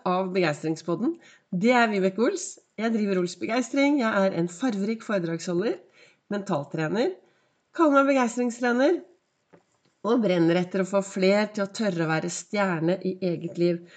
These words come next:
Og hva betyr det å være stjerne i eget liv? Ja, det, slik jeg ser det da, så betyr det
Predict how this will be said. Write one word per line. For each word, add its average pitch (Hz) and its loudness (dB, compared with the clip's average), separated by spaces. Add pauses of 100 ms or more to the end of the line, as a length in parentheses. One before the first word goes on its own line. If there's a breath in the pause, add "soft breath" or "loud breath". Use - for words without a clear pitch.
(260 loud breath)
Og 233 -2
hva 226 2
betyr 226 2
det 196 2
å 190 4
være 202 4
stjerne 180 2
i 165 -2
eget 160 -6
liv? 180 -2
Ja, 240 0
det, 233 0
slik - -2
jeg 233 2
ser 226 -2
det 277 2
da, 311 2 (420 soft breath)
så 254 -2
betyr 233 0
det 233 2